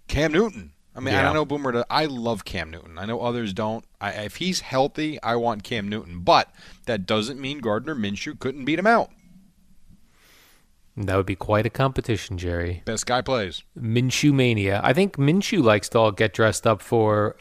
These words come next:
Speaker 2: post-game press conferences as well. As
Speaker 1: Oh,
Speaker 2: well.
Speaker 1: he is a
Speaker 2: That'd be
Speaker 1: interesting looking fella. As we know, naked yoga in the locker room.
Speaker 2: Naked yoga, Jerry.
Speaker 1: With goats.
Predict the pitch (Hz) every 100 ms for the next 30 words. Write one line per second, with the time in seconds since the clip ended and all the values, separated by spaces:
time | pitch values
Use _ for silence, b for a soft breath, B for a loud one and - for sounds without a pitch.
0 | - 117 117 - 113 - 110 - 113 107
1 | 104 107 98 98 143 113 b b b 110
2 | 113 143 113 98 85 80 92 85 80 80
3 | - 85 135 - 131 117 107 110 95 92
4 | 85 101 107 151 131 90 107 98 101 107
5 | 110 107 107 120 117 85 76 71 131 131
6 | 123 - 175 175 151 113 107 104 107 104
7 | 104 117 - B B 107 110 - - 73
8 | -